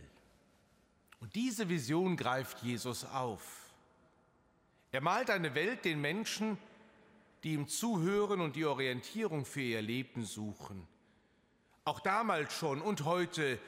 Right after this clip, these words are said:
gibt es eine Welt, die von Krieg und Tyrannei, von Hass und Elend gekennzeichnet ist. Aber wir wollen doch eigentlich alle eine andere Welt. Und wir wissen, dass Gott uns eine andere Welt bereithält.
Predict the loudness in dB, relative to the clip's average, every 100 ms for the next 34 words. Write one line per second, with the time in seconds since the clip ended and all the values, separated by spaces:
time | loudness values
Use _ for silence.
0 | -12 -6 -2 0 2 2 2 2 2 2
1 | -2 0 0 0 0 0 2 0 2 2
2 | 2 2 0 2 0 0 0 0 0 0
3 | -2 -2 -4 -2 -2 -2 -4 -8 -8 -8
4 | -6 -4 -4 -4 -4 -4 -6 -10 -14 -14
5 | -18 -18 -18 -20 _ _ _ _ _ -6
6 | -4 -2 -2 0 0 0 0 -2 -2 -4
7 | -2 -2 -4 -4 -4 -2 -4 -6 -14 -20
8 | _ _ _ -6 -4 -2 -4 -4 -8 -12
9 | -12 -14 -16 -20 -20 -20 _ _ _ -16
10 | -6 -2 0 0 0 0 0 0 0 -2
11 | 0 -6 -8 -16 -20 -20 -20 -20 -20 -18
12 | -8 -2 0 0 0 2 2 2 0 -2
13 | -4 -2 -2 -4 -6 -14 -18 -20 -20 -20